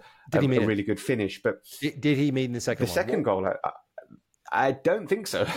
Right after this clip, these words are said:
Speaker 2: <laughs> I don't think so. Second goal, if you haven't seen it, he was bursting through on goal. Um, he had someone in the middle, I think it's Alvaro Morata. He decides to try and pass it to Alvaro Morata, we think, with his right foot. He slips, and the ball ends up in the back of the net. So I think he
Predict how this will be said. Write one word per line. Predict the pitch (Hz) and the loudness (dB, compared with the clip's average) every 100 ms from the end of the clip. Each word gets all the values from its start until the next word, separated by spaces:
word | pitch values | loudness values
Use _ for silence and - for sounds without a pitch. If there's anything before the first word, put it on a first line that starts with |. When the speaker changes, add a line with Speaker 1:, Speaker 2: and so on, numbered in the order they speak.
| 247 | -6
Speaker 2:
<laughs> | - | -2
I | 127 | -2
don't | - 165 151 | 0 -2 0
think | 143 110 | -4 -4
so. | - 107 110 147 - | 2 4 4 2 -6
Second | - 190 165 | -2 0 4
goal, | 160 | 4
if | 139 | 4
you | 147 | 2
haven't | 147 117 | 0 0
seen | 113 | 0
it, | 107 | 0
he | 104 | 0
was | 107 101 | 0 2
bursting | 147 131 - 110 | 2 2 0 -6
through | 101 117 110 | -4 0 2
on | 107 | 2
goal. | 98 104 101 95 - 113 - | 2 2 2 -2 -10 -8 0
Um, | 104 98 | 0 0
he | 110 | -2
had | 110 127 | -2 -2
someone | - 139 131 | -2 0 0
in | 113 | 0
the | 107 | 0
middle, | 117 110 | 2 2
I | 101 | 0
think | 107 | 0
it's | 104 | -2
Alvaro | 110 107 104 | -2 0 -2
Morata. | 98 101 101 - 107 95 - - | 2 2 2 2 0 0 -6 -4
He | 120 | 0
decides | 120 - 156 135 | 0 2 0 0
to | 127 | -2
try | - 123 | 0 0
and | 117 101 | 0 0
pass | 160 151 - | 0 0 -2
it | - | -6
to | - | -2
Alvaro | 120 107 110 104 | 0 0 0 2
Morata, | 104 104 - 98 - | 2 2 0 -4 -4
we | - 101 | -4 -2
think, | 107 95 - | -4 -4 -4
with | 104 | 0
his | 101 | 0
right | 113 107 - | 2 0 2
foot. | 113 101 - _ | 2 0 0 _
He | 110 | -8
slips, | - 214 175 - - - - - _ - | 0 0 0 -6 -14 -14 -18 -20 _ -6
and | 117 | -6
the | 107 | -4
ball | 117 | 0
ends | 107 98 | 0 2
up | 113 | 0
in | 107 | 0
the | 98 | 0
back | 107 - | -2 -2
of | 98 | -2
the | |
net. | 101 92 - | 0 -2 -2
So | 101 | 0
I | 98 | 0
think | 101 - 95 | -2 -6 -10
he | - | -12